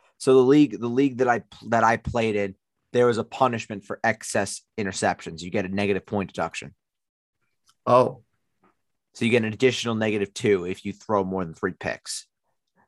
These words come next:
Speaker 1: So Russell Wilson, Russell Wilson had, you know, whatever it was, and the yardage was diff-, was different too.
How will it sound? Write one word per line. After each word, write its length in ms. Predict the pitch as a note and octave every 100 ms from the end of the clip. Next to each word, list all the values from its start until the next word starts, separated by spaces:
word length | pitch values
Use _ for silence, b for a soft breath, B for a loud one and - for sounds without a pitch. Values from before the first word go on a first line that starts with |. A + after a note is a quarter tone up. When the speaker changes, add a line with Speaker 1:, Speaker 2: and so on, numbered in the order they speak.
| _ _ _ -
Speaker 1:
So 400 | A2 F#2+ F2 _ _ _ _ -
Russell 300 | B2 A2+ A2
Wilson, 260 | A2+ - B2
Russell 260 | B2 A#2+
Wilson 280 | A2+ G#2+ G2+
had, 460 | G#2+ G#2 G2+ F#2+ F2 _ _ _ _ -
you 100 | A2+
know, 120 | G#2
whatever 360 | G2+ G#2+ G#2+ G#2
it 80 | -
was, 380 | G2+ F#2 F#2 - _ _ -
and 160 | G#2
the 80 | G2
yardage 480 | G#2 A#2 A#2+ A#2 -
was 120 | G#2+
diff-, 300 | - G#2+ -
was 180 | A2 G#2
different 420 | G#2+ G2+ G2+ F2+
too. 320 | - F2+ D#2+